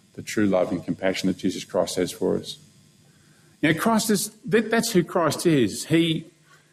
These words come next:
he knew no sin. Christ knew no sin. And yet he, he loved us before we even knew about him. We loved us when our, our sinful, our human natures were nailing him to the cross. And,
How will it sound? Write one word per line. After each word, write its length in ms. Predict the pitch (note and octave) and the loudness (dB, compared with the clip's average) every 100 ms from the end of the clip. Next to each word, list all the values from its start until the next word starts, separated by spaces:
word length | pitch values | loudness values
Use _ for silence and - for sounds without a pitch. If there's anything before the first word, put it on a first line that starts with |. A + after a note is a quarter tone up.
| _ _ _ _ _ _ _ _ _ _ _ | _ _ _ _ _ _ _ _ _ _ _
he 160 | - G#3 | 2 6
knew 240 | G3+ G3+ | 6 6
no 200 | G#3 F#3 | 4 2
sin. 360 | D#3+ - D#3+ A#2 | 2 2 2 2
Christ 380 | - F3 G3 F#3 | 0 0 0 2
knew 120 | E3 | 4
no 220 | D#3+ G#3 | 4 2
sin. 560 | G#3+ - E3 A2 G#2 - _ _ _ _ _ _ _ _ _ _ _ _ _ _ _ _ - | 0 0 2 2 -2 -8 _ _ _ _ _ _ _ _ _ _ _ _ _ _ _ _ 0
And 160 | D3 | 4
yet 140 | D#3+ E3 | 4 4
he, 260 | D3+ D3 - | 4 2 2
he 180 | D3 | 2
loved 340 | D3 E3 F3+ F3 | 4 4 2 2
us 140 | D3+ | 0
before 360 | - C#3+ D3 D#3+ | 0 -2 2 2
we 180 | C#3+ C#3+ | 4 4
even 180 | A#2+ B2 | 4 4
knew 160 | D3 | 6
about 300 | D3 B2 A2+ | 4 4 2
him. 140 | F#2 E2+ - _ _ _ _ _ _ _ - | 0 -4 -16 _ _ _ _ _ _ _ 0
We 140 | C#3 | 4
loved 280 | D3+ F#3+ F#3 | 4 2 2
us 200 | F3 - | 2 2
when 160 | D#3+ C#3+ | 2 2
our, 360 | C3+ C3 C#3 - | 2 0 -2 -4
our 160 | C3 | -2
sinful, 560 | A#2+ - F3+ E3 D#3+ D#3 | -2 2 0 2 2 2
our 100 | A#2+ | 2
human 360 | - F3 E3 D3 | 2 2 4 4
natures 360 | C#3 C#3 B2+ | 2 0 -2
were 120 | B2 | 0
nailing 340 | B2 C#3 C#3 A#2+ | 2 2 2 2
him 120 | A2 | 2
to 120 | A2+ | 0
the 100 | G#2+ | -4
cross. 540 | G#2 C3 B2 - - - _ _ _ _ _ - | 0 0 0 -4 -14 -20 _ _ _ _ _ -2
And, 320 | C#3 C3+ B2+ | 2 4 4